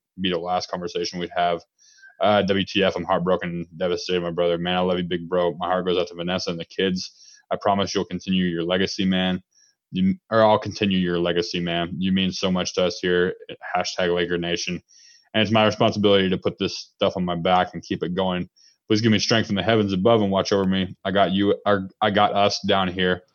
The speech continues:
Um, there's so much more I want to say, but I can't right now because I can't get through it until we meet again, my brother."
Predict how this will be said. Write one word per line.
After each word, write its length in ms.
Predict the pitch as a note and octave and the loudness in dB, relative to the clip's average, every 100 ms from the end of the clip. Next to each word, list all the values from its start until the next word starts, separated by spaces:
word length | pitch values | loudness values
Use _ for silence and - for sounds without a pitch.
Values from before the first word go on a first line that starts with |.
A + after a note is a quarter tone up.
| _ - _ _ A2 | _ -20 _ _ 2
Um, 400 | G#2+ G2+ G2 F#2+ | 4 4 2 2
there's 180 | F#2+ | 0
so 100 | - | 2
much 220 | A2 G2+ - | 2 2 2
more 420 | G2+ G2 F#2+ - _ _ - | 2 2 2 -2 _ _ -6
I 80 | |
want 220 | F#2+ G2 F2+ | -2 -2 -2
to 60 | |
say, 220 | E2+ F#2+ | -2 0
but 160 | F2+ E2+ | 0 0
I 60 | F2 | -2
can't 280 | - F#2+ | -2 -2
right 200 | F2 E2+ | -2 -4
now 240 | E2+ E2+ E2 | -4 -4 -4
because 260 | E2 F2+ | -4 -6
I 60 | E2+ | -8
can't 260 | - F#2 E2 | -4 -6 -4
get 140 | E2 | -8
through 160 | - F2+ | -4 -2
it 120 | E2+ - _ _ - - | -2 -4 _ _ -20 -10
until 180 | - G#2+ | 0 2
we 80 | |
meet 140 | F#2+ F2 | 2 0
again, 240 | F2 F2 | -2 -4
my 80 | E2 | -4
brother." 360 | D#2+ F2 E2+ | -2 0 0